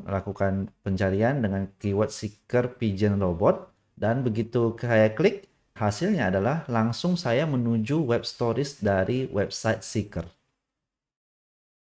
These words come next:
Dengan memberikan konten yang demikian, tentunya kita sebagai pengguna mobile tuh lebih menarik ya, lebih engage untuk melihat kontennya.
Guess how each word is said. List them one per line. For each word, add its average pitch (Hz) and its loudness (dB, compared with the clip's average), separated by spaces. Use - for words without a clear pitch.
Dengan 170 4
memberikan 131 4
konten 110 2
yang 110 4
demikian, 117 2
tentunya 170 0
kita - -8
sebagai 117 0
pengguna 113 2
mobile 117 0
tuh 196 0
lebih 110 0
menarik 143 0
ya, 87 -2
lebih 101 -2
engage 127 -2
untuk 104 -2
melihat 101 0
kontennya. 101 0